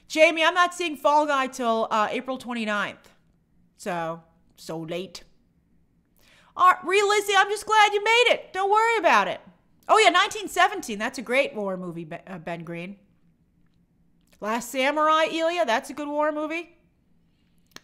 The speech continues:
Let's see here. Brett says, "Mufasa and Sonic Three are both scheduled for December twentieth. Will one of them move?" Yeah,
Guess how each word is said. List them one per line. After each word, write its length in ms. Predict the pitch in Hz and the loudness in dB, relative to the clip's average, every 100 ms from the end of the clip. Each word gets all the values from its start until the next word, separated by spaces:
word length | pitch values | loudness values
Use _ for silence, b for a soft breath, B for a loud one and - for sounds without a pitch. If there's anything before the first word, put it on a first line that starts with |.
| b b b b b b | b b b b b b
Let's 220 | 214 214 | -10 -8
see 100 | 202 | -8
here. 120 | 190 | -8
Brett 280 | 175 262 285 | -4 -4 -4
says, 160 | - 240 | -6 -6
"Mufasa 480 | 226 233 285 311 - | -6 0 2 0 -2
and 160 | 254 | -10
Sonic 340 | 226 262 262 262 | -4 -2 -4 -6
Three 140 | 247 | -6
are 80 | 202 | -8
both 380 | 185 339 359 349 | 0 4 4 2
scheduled 500 | - 311 294 254 - | 0 2 2 -2 -10
for 80 | 220 | -12
December 400 | 226 302 294 269 | -4 -2 -2 -2
twentieth. 540 | - 466 480 277 247 349 | 4 4 4 0 -2 -2
Will 220 | 480 466 | 0 4
one 160 | 480 494 523 | 4 4 2
of 60 | |
them 180 | 466 453 440 | 2 0 2
move?" 640 | 453 494 554 587 587 - | 6 10 10 10 4 -12
Yeah, 280 | - 190 156 | -8 -6 -6